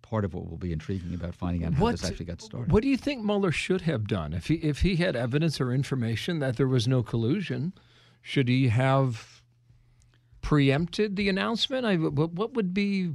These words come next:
Speaker 2: what, what do you think the right answer
Speaker 1: I don't
Speaker 2: for
Speaker 1: know
Speaker 2: you
Speaker 1: about
Speaker 2: would be there?
Speaker 1: preempted. I don't know about preempted the announcement, but certainly, um, should have told us about it beforehand, uh, before, before wrapping up, um, an investigation into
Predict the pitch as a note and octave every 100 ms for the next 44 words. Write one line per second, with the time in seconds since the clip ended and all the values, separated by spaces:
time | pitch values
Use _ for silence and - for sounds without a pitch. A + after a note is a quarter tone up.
0 | B2+ - C3+ - C#3+ E3 E3 A3 A3 G#3+
1 | D#3 A#2 A#2 B2 B2 A2+ G#2 - A2 A2
2 | G#2+ A2+ G#2+ G2+ F#2+ A#2+ - D#2 F2+ C#3
3 | F#2 D#2 - G2+ F#2 C#2+ B1 D2+ F#2 C3
4 | - D2+ F2 F2 - - C#3 C#2+ D#2 E2
5 | - - F2+ F2 F2 E2+ E2+ - _ _
6 | _ _ _ _ - A2 F2 G2 G2+ E2
7 | - _ _ _ _ _ E2+ D#2 E2 F#2
8 | - _ _ E2+ F2 - A2+ C#3+ D#2+ B2+
9 | - _ _ _ _ _ - F2 E2+ E2
10 | - F#2 F#2 F#2 - _ G2+ F#2 - -
11 | F2+ E2 G#2 F#2 E2 F#2 F#2 F2+ F#2+ G2
12 | - _ _ _ _ - F2 D#2+ F2+ E2+
13 | F2 F#2 - E2 F2+ G2+ - E2+ F2 E2
14 | D#2+